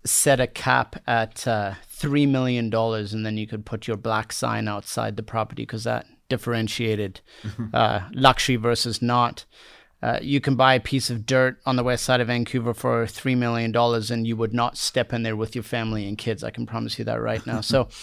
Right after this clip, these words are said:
Speaker 2: <laughs>
Speaker 1: I think it really does, it depends on where you are and what you're looking for. Like Montreal, probably, I don't know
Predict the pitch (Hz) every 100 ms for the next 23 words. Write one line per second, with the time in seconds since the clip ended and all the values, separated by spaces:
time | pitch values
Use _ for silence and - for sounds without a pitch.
0 | - - - - 143 135 180 160 135 139
1 | 139 127 131 123 120 - - _ _ _
2 | _ _ - - - - - - - 147
3 | 131 123 107 170 175 156 156 143 127 127
4 | 135 123 117 123 147 - 147 127 123 120
5 | 110 - 123 127 123 117 113 113 107 -
6 | 113 - 120 - _ - 139 143 - 139
7 | 160 185 - _ _ 185 190 180 - _
8 | - 117 127 123